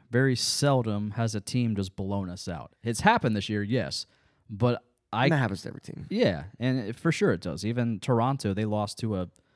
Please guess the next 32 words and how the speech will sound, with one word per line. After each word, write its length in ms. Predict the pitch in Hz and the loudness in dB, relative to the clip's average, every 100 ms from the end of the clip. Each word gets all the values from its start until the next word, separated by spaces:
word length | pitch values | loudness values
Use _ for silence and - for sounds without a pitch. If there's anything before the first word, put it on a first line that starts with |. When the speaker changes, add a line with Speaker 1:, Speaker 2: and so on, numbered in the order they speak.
| _ _ _ _ _ - | _ _ _ _ _ -10
Speaker 1:
my 240 | 107 113 | -4 -4
God, 340 | 104 113 120 92 | -2 0 2 2
he 140 | 104 | -2
Speaker 2:
Zamboni 480 | 101 127 117 113 117 | 0 0 0 0 -2
driver. 200 | 107 - | -2 -2
Speaker 1:
a 20 | |
Zamboni 560 | 113 117 117 117 147 107 | 0 2 2 4 4 4
driver. 400 | 92 80 65 78 | 0 -4 -6 -8
So, 240 | - 104 | -4 -2
I 40 | 87 | -2
mean, 280 | 98 98 - - | -2 -4 -6 -10
<laughs> 140 | _ | _
it's, 320 | - - - - _ _ _ | -4 -4 -6 -10 _ _ _
you 100 | 117 117 | 0 4
love 180 | 135 | 4
to 100 | 135 | 2
see 240 | 120 147 135 | 2 4 4
it. 160 | 123 127 - - - - | 2 -2 -8 -16 -14 -12
Speaker 2:
<laughs> 100 | 175 _ - | -12 _ -4
Speaker 1:
Uh, 460 | 107 104 98 95 - _ _ | -2 0 -2 -4 -8 _ _
and 240 | 113 120 110 | -2 0 0
the, 120 | 110 - _ | -4 -10 _
the 100 | 120 | -4
funny 240 | - 127 | 2 2
thing 220 | 113 113 101 | 2 0 2
was, 320 | 123 123 120 | 6 6 6
a 80 | 104 | 2
Zamboni 440 | 113 104 113 127 | 2 4 4 4
driver 380 | 101 95 104 107 | 2 0 0 0
was 360 | 98 101 95 - _ _ | -2 -4 -6 -16 _ _
working 300 | 107 117 120 | -6 -2 -2
for 220 | 110 110 | -2 -4